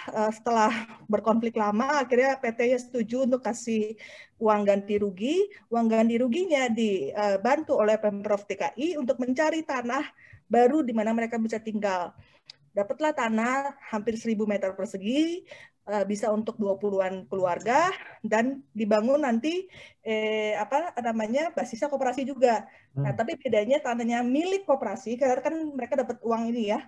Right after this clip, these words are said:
Speaker 1: uang ganti rugi, dibelikan, tapi milik koperasi, lalu H G B-nya menjadi, karena ini apa, semi, apa ya, flat gitu, H G B-nya masing-masing beberapa keluarga gitu. Ini yang, yang nanti tadinya begini, ya proyeksinya sih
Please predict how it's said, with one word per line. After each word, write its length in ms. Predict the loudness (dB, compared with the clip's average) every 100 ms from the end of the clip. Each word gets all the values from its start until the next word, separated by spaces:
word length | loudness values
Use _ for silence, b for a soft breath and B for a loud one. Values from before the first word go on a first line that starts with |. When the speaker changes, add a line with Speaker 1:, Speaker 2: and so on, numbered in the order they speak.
| 0
Speaker 1:
uang 460 | 2 2 0 -2
ganti 260 | -2 -2 -4
rugi, 480 | -6 -6 -4 -4 -4
dibelikan, 560 | 0 0 0 0 2 0 -4 B B
tapi 240 | -12 -8 -4
milik 240 | -4 -4
koperasi, 480 | -4 -4 -6 -6 -2
lalu 240 | -2 -2
H 240 | -2 -2 0
G 160 | 2 2
B-nya 480 | 2 -2 0 -2 0
menjadi, 480 | 0 0 0 -2 -8 _ b b _
karena 240 | -4 -2 -2
ini 160 | 0
apa, 240 | -2 -2 -4
semi, 560 | -2 0 2 0 0
apa 160 | -2 0
ya, 240 | 0 0 -2 -6
flat 320 | -2 0 0
gitu, 240 | -4 -4 -2
H 160 | 0
G 160 | 2 2
B-nya 320 | 0 0 -2
masing-masing 560 | -4 -2 -4 -4 -8 -6
beberapa 560 | -4 -2 -2 -4 -4
keluarga 480 | -2 0 0 -4 -8 -10 -20
gitu. 320 | -16 -16 -18 B B B B B _
Ini 160 | -6 0
yang, 240 | 2 2 0 -2
yang 240 | 0 0 2 -2 -4
nanti 320 | -4 -6 -6 -12 -2
tadinya 240 | 0 2
begini, 640 | 2 0 -4 -6 -2 -2 -2 -6 B B
ya 160 | -2 -2
proyeksinya 640 | 2 0 0 -4 -2 -4
sih 320 | -4 -6 -8